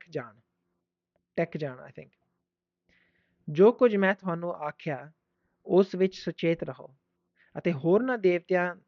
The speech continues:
ਦਾ ਨਾਮ ਵੀ ਨਾ ਲਓ ਅਤੇ ਤੁਹਾਡੇ ਮੂੰਹ ਤੋਂ ਸੁਣਿਆ ਵੀ ਨਾ ਜਾਵੇ। ਤੂੰ ਵਰ੍ਹੇ ਵਿੱਚ ਤਿੰਨ ਵਾਰ ਮੇਰਾ ਪਰਬ ਮਨਾ, ਪਤੀਰੀ ਰੋਟੀ ਦੇ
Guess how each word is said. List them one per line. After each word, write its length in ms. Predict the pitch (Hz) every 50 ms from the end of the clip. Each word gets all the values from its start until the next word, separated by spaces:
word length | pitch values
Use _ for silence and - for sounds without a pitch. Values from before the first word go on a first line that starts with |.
| _ 180 165
ਦਾ 320 | 160 160 160 160 160 - - _ - 156
ਨਾਮ 340 | 151 151 156 175 202 196
ਵੀ 200 | 175 151 123 107 _ _ _ _ _ _ _ 151
ਨਾ 180 | 156 147 143 131
ਲਓ 220 | 113 113 - _ _ _ _ _ _ _ _ _ _ _ _ _ 147
ਅਤੇ 120 | 156 160
ਤੁਹਾਡੇ 320 | 147 170 165 165 165 175 165
ਮੂੰਹ 320 | 160 160 170 185 196 196
ਤੋਂ 360 | - 175 170 165 165 160 156 _ _ _ _
ਸੁਣਿਆ 340 | _ - 170 165 170 165 160
ਵੀ 120 | 151 151
ਨਾ 160 | 143 135 127
ਜਾਵੇ। 280 | 123 120 - - - - _ _ _ _ _ _ _ _ _ _ _ _ _ _ _ _ _ _ _ _ _ _ _ _ _ _ _ _ _ _
ਤੂੰ 420 | 196 190 202 202 202 196 - - _ _ -
ਵਰ੍ਹੇ 360 | 147 143 170 196 240 285 294 240
ਵਿੱਚ 380 | 170 156 156 151 - 185 - - _ _ _ _ _
ਤਿੰਨ 300 | 196 185 196 226 262 285
ਵਾਰ 460 | 262 202 175 151 143 143 147 160 190 196 _ _ _ _ _ _ _ _ _ _ -
ਮੇਰਾ 360 | 165 170 175 185 190 190 196 190
ਪਰਬ 380 | - _ 170 160 160 160 156
ਮਨਾ, 360 | 165 165 160 151 139 123 120 117 _ _ _ _ _ _ _ _ _ _ _ _ _ _ _ _ _
ਪਤੀਰੀ 440 | - 165 160 190 196 220 240 262 254
ਰੋਟੀ 380 | 208 175 170 165 - 196 202 196
ਦੇ 160 | 202 208